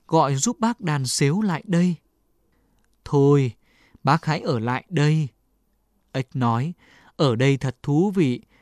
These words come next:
vừa ẩm, vừa mát, vừa ướt át nữa. Không, không, bác sĩ nói,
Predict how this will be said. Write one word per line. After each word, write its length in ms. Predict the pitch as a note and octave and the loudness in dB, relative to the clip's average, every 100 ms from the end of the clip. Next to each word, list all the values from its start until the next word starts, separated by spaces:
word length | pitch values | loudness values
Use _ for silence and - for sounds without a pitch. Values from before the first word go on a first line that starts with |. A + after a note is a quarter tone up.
| _ _ | _ _
vừa 340 | C#3+ E3+ D#3+ - | 4 6 6 2
ẩm, 320 | D#3+ B2 G2+ - _ _ _ | 0 0 -2 -10 _ _ _
vừa 420 | C3 C3+ B2+ G#2+ | 0 2 2 0
mát, 360 | A#2 C#3 F#3+ - _ _ _ | -2 -2 -2 -4 _ _ _
vừa 420 | C3 C#3 C3 G#2+ - | 0 2 2 0 0
ướt 340 | E3 G3 _ | 0 0 _
át 280 | D#3+ F#3+ - | -4 -2 -2
nữa. 460 | C#3 D#3 F3 F#3 G3 _ _ _ _ _ _ _ _ _ _ | -2 -2 0 -2 -4 _ _ _ _ _ _ _ _ _ _
Không, 280 | - D#3+ D3+ - _ _ | 0 2 2 -4 _ _
không, 360 | - - F#3+ E3+ - _ _ _ _ _ _ - | -2 2 4 2 -4 _ _ _ _ _ _ -8
bác 200 | B2+ C#3 | -6 -4
sĩ 180 | - D#3 | -4 -2
nói, 340 | B2 A#2+ F3 | -2 -2 -6